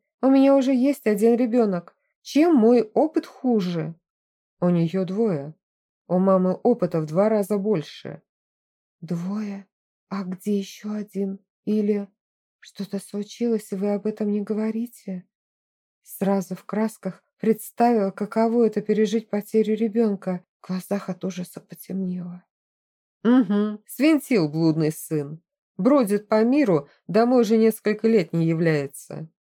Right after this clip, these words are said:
И ты ни разу не сказала о его существовании вообще? Как так можно, Ваня? Хотел тебе сюрприз устроить. Теперь пришла его очередь отводить глаза.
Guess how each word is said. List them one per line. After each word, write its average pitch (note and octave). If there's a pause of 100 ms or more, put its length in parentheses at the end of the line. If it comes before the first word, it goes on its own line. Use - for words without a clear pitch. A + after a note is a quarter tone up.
(200)
И G3+
ты G#3+
ни G#3
разу G#3
не G3
сказала G#3
о G3+
его G3+
существовании A3
вообще? F#3 (420)
Как A#3+
так D4
можно, A3+
Ваня? F3 (540)
Хотел G3+
тебе F#3+
сюрприз F3+
устроить. D#3+ (560)
Теперь A#3
пришла C#4+
его A#3
очередь G3
отводить G3+
глаза. F#3+